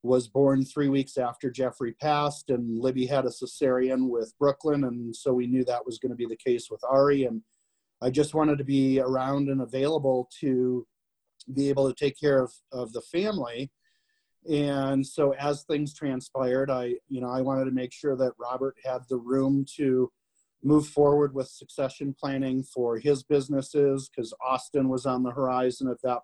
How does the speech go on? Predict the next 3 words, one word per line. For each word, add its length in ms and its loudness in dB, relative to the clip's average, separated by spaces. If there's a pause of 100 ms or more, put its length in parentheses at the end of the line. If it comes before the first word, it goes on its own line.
point. 360 -2 (760)
And, 600 2
uh, 320 4